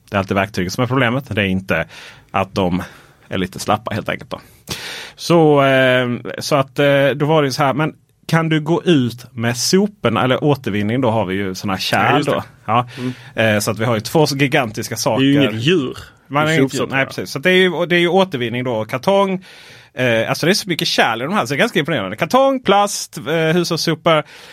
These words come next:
Speaker 1: eh, glas, eh, både färgat och oglasat, metall och tidning. Så det är så här, kan du gå ut liksom med kartongen? Du behöver liksom inte fylla på. Och så här, det, det är också så här härligt när man tar upp sidorna på,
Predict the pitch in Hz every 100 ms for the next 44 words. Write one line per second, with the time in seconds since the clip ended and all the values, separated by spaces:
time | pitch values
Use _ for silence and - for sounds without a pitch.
0 | - - 123 139 139 127 156 226 - -
1 | - - 165 151 170 147 - 180 147 156
2 | 147 139 123 117 165 160 180 120 113 117
3 | 120 - - - _ 127 113 - 143 113
4 | - - - - _ _ - - - -
5 | 151 139 - 165 170 165 151 185 208 160
6 | - 143 156 135 127 - 135 120 123 160
7 | 165 160 165 160 - 143 147 147 175 117
8 | 135 147 - - 165 165 135 165 170 -
9 | 139 151 127 - - - 160 139 131 135
10 | 131 147 160 160 - 160 165 135 110 117
11 | 117 156 131 117